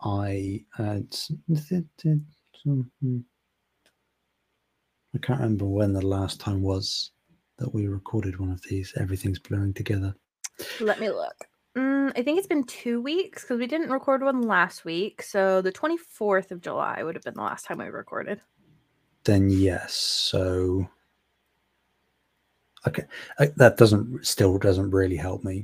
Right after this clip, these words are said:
Speaker 1: 'cause I can't remember whether I had raised on the previous time we recorded.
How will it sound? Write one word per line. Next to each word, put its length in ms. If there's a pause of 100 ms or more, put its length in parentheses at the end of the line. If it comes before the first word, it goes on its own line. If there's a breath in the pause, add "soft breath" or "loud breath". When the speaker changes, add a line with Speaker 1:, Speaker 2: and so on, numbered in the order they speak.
Speaker 1:
'cause 160
I 60
can't 420
remember 320
whether 400
I 80
had 220
raised 680
on 100
the 80
previous 440
time 220
we 100
recorded. 600